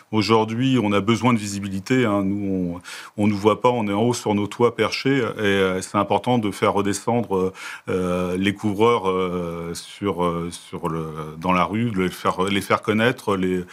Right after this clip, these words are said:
euh, ça nous permet, euh, bah, d'être, euh, notamment aujourd'hui, euh, avec vous sur le plateau, mais également, on, il y a pas mal, euh, pas mal de démarches au niveau des, des collèges, des lycées pour faire connaître notre métier.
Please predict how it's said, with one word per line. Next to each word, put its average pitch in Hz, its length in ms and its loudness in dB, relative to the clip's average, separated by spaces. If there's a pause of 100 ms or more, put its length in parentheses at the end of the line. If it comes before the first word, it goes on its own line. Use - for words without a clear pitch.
(380)
euh, 90 360 -2 (100)
ça - 200 -4
nous 101 100 0
permet, 110 340 2
euh, 95 100 -2
bah, 80 160 -4
d'être, 85 320 -6
euh, 90 180 -6 (160)
notamment 95 440 -2
aujourd'hui, 92 580 -2
euh, 80 300 -8 (180)
avec 95 240 0
vous 101 100 -4
sur - 140 -2
le 92 80 0
plateau, 135 380 0
mais 110 160 2
également, 104 240 2 (540)
on, 101 160 0
il 92 80 0
y - 20 2
a 95 60 2
pas 110 120 2
mal, 113 240 2
euh, 95 680 0
pas 101 160 0
mal 107 180 0
de 101 100 -2
démarches 107 460 2
au 101 40 -4
niveau 98 260 -2
des, 95 100 -2
des 95 140 -2
collèges, 104 420 2
des 92 100 0
lycées 92 380 -2
pour 117 220 -8
faire 98 160 -2
connaître 104 280 -4
notre 95 140 -6
métier. 139 260 -2